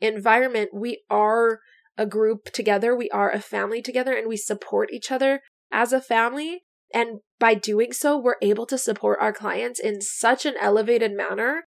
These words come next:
because we are so helpful, and we, like, we can pick up the balls when other people aren't unable to, which honestly makes the biggest difference in business. So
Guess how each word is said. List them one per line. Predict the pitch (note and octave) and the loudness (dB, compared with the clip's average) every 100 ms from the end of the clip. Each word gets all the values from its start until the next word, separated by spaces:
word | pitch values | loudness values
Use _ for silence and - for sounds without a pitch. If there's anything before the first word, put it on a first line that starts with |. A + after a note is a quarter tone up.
| _ A#3+ | _ -8
because | G#3+ A#3+ G#3 | -4 -4 -4
we | A3+ - | -4 0
are | G3+ A3+ | 2 2
so | - - - A3 G#3+ G#3 G#3 _ | 0 -6 0 4 8 6 4 _
helpful, | - A3 - G3 | 0 0 0 -4
and | G3 G#3 | -4 -4
we, | A3 G#3+ G3 | -4 -2 -2
like, | G#3 G3+ - | 0 0 -2
we | A3+ | -6
can | G#3 G#3 | -4 -4
pick | B3+ A3+ | -4 -4
up | A3 | -2
the | G#3+ | -2
balls | G#3 G#3 G#3 | 0 2 2
when | A3 | -2
other | G3 G#3+ | -2 0
people | G#3 G#3 - | 0 -2 -4
aren't | - G3 | -4 -4
unable | G#3 - G3+ G3 B3 | -6 -4 -4 -2 -4
to, | - D#4+ F4 _ _ _ | -4 -4 -4 _ _ _
which | A3+ A#3 - | 2 2 0
honestly | G#3+ A3 A#3 G#3 - _ F#3+ G3 | -2 -2 -4 -6 -8 _ -20 -10
makes | A3 A3 G#3+ - - | 2 2 2 -6 -4
the | A3 | 0
biggest | G#3 G#3 G#3 G#3 | 4 4 4 0
difference | G#3 G#3 G3 F#3 | -2 -4 -6 -6
in | G#3 G3+ | -8 -6
business. | G3 - - - - - _ _ _ - | -6 -8 -10 -16 -16 -18 _ _ _ -2
So | - D#4 D4+ | 4 6 4